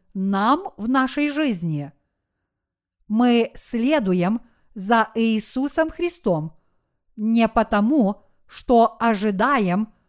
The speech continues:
что Он явит нам милость в будущем, но потому, что Он уже даровал нам благодать, которая продлится всю нашу жизнь.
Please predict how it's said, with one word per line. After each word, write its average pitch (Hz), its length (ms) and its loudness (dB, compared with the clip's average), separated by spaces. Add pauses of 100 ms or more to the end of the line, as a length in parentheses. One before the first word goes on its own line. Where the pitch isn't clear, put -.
(180)
что - 520 -2
Он 311 440 2
явит 220 540 -2
нам 190 400 -2 (360)
милость 233 760 0
в 190 160 -4
будущем, 196 800 -2 (720)
но 226 560 4
потому, 220 760 0 (320)
что - 360 0 (120)
Он 269 380 4
уже 226 280 -2
даровал 233 600 2
нам 190 380 -2 (360)
благодать, 208 960 -2 (540)
которая 202 680 2
продлится 220 1000 -2 (360)
всю - 760 -2
нашу 214 840 -2
жизнь. 190 640 -4